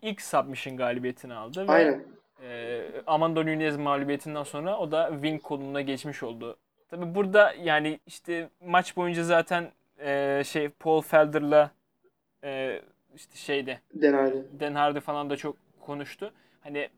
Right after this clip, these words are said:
Speaker 1: işte kadınların sikletleri biraz daha sıkışık durumda. E,
Speaker 2: Hı hı.
Speaker 1: tabii bu sıkışıklık nasıl düzelecek bakalım yani.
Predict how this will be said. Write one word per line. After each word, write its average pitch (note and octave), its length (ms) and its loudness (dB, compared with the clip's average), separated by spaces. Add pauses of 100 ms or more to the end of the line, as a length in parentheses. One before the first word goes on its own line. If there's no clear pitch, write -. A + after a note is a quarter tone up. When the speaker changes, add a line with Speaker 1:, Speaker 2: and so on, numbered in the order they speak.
(340)
Speaker 1:
işte - 160 -20
kadınların D#3 560 0
sikletleri D3+ 640 -6
biraz D3 240 0
daha D3 120 4
sıkışık - 600 -10
durumda. B2 480 -10
E, A#2+ 360 -4
Speaker 2:
Hı D#3 80 2
hı. D#3+ 180 -2
Speaker 1:
tabii D3 200 -10
bu D3+ 60 -8
sıkışıklık - 580 -10 (400)
nasıl C#3 340 -10
düzelecek C3 500 -4
bakalım B2+ 380 -8
yani. B2 320 -6